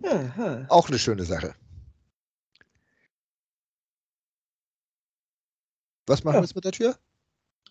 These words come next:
Speaker 1: Schließen.
Speaker 2: Behalten Sie in guter Erinnerung und schließen
Speaker 1: Genau.
Speaker 2: Sie trotzdem. Ne, also eine gelungene Transferperiode, muss man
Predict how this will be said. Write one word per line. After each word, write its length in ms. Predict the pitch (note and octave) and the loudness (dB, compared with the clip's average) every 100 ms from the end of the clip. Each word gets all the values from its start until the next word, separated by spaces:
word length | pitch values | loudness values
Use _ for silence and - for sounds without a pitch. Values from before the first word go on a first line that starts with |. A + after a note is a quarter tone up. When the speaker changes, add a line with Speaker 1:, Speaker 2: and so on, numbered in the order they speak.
| _ _ _ _ _ _ _ | _ _ _ _ _ _ _
Speaker 1:
Schließen. 540 | - - A#3 A#3+ F3 D#3+ _ _ _ _ _ - | -18 -2 2 2 0 -8 _ _ _ _ _ 4
Speaker 2:
Behalten 280 | C#3 D3 | 6 6
Sie 100 | - | 2
in 80 | C3+ | -4
guter 200 | A2+ D3 | 2 6
Erinnerung 480 | A#2+ B2+ C#3+ B2+ C3+ - | 6 6 0 -4 -6 -12
und 80 | C3+ | -14
schließen 240 | - B2+ F#3+ | -8 -2 2
Speaker 1:
Genau. 260 | F3+ D#3+ | 2 2
Speaker 2:
Sie 60 | D#3 | 0
trotzdem. 100 | D#3 _ _ _ _ _ _ _ _ - | -6 _ _ _ _ _ _ _ _ 2
Ne, 60 | G#3+ | 4
also 240 | E3 D#3 D#3+ | 4 4 6
eine 200 | C#3+ D3 | 6 4
gelungene 460 | B2+ C3+ D#3 G#3 F3+ | 4 6 6 4 0
Transferperiode, 880 | - C3 - G3+ G3 E3+ E3 D#3 D#3 | 0 0 2 4 4 4 4 4 2
muss 200 | D3+ - | 0 -4
man 180 | C#3 | -6